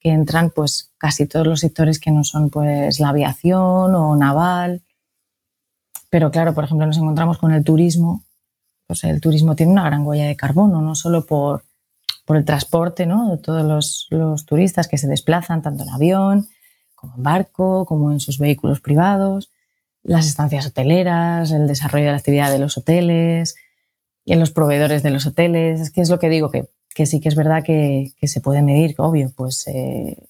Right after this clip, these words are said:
qué sectores tienen más influencia, pero en realidad es como una cadena, ¿no? Es algo horizontal en la que uno va encadenándose con otro y al final definirlo tanto por sector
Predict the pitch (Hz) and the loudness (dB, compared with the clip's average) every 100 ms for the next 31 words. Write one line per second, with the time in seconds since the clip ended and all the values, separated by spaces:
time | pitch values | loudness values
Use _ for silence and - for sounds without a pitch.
0 | _ _ 151 151 151 147 151 147 156 156 | _ _ 0 0 0 0 -2 -2 0 0
1 | 156 160 147 160 170 196 190 165 156 147 | 0 -2 -2 -2 2 0 0 0 2 0
2 | 139 139 147 165 _ _ _ _ _ _ | 0 0 0 -2 _ _ _ _ _ _
3 | _ _ _ _ - _ 185 180 - - | _ _ _ _ -20 _ -2 -2 -4 -2
4 | 175 185 180 170 156 165 165 135 147 143 | 0 0 0 0 0 0 0 0 0 -2
5 | 160 156 160 160 160 - 143 131 156 151 | -2 0 0 0 -2 -2 -4 -2 -2 -4
6 | - - 143 143 131 143 139 139 139 135 | -10 -6 -4 -4 -4 -4 -2 -4 -4 -4
7 | - 151 156 156 156 156 156 156 170 151 | 0 2 2 2 0 0 -4 -6 -6 -2
8 | 151 151 156 156 151 160 156 165 156 170 | 0 2 0 0 -4 -2 2 2 2 0
9 | 165 156 - 147 151 156 156 160 156 156 | 2 0 -4 -4 -2 -2 0 -2 0 0
10 | 156 160 160 160 156 156 151 151 - 165 | 2 2 0 -2 0 -2 -2 -6 -2 -2
11 | 151 | -2